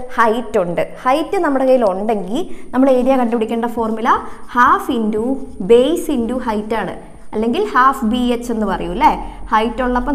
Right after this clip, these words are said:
നമ്മൾ ഇത് വെച്ചിട്ടാണ് കണ്ടുപിടിക്കുക. That is equal to half into base എത്രയാണ് ഇവിടെ? എയ്റ്റ് സെന്റിമീറ്റർ, ഫോർ അല്ല. ഈ മൊത്തം ട്രയാങ്കിളിനെ നമ്മൾ എടുക്കണം, അതിൻ്റെ base eight ആണ്. അപ്പോൾ eight into height നമ്മൾ കണ്ടുപിടിച്ചു, two root five. Okay,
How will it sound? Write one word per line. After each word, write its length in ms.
നമ്മൾ 160
ഇത് 140
വെച്ചിട്ടാണ് 420
കണ്ടുപിടിക്കുക. 440
That 180
is 160
equal 240
to 60
half 300
into 260
base 300
എത്രയാണ് 320
ഇവിടെ? 160
എയ്റ്റ് 220
സെന്റിമീറ്റർ, 480
ഫോർ 300
അല്ല. 120
ഈ 60
മൊത്തം 320
ട്രയാങ്കിളിനെ 580
നമ്മൾ 200
എടുക്കണം, 300
അതിൻ്റെ 300
base 320
eight 300
ആണ്. 120
അപ്പോൾ 160
eight 300
into 200
height 200
നമ്മൾ 240
കണ്ടുപിടിച്ചു, 500
two 80
root 260
five. 220
Okay, 200